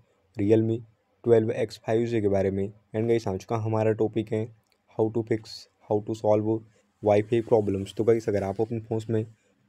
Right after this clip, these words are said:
Wi-Fi कनेक्टिविटी नहीं कर पा रहे या फिर और भी कुछ गाइस आपको Wi-Fi से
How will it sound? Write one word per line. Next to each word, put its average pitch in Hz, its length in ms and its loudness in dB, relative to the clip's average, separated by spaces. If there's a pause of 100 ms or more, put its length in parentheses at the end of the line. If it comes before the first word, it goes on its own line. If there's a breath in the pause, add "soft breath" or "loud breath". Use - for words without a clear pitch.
Wi-Fi 98 300 0
कनेक्टिविटी 110 680 -2
नहीं 110 220 -2
कर 107 160 0
पा 98 180 -4
रहे 95 200 -2 (400)
या 110 100 0
फिर 120 140 -2
और 104 240 0
भी 107 120 -4
कुछ 113 220 -4
गाइस 113 260 -2
आपको 113 220 -4
Wi-Fi 101 340 0
से 113 260 -4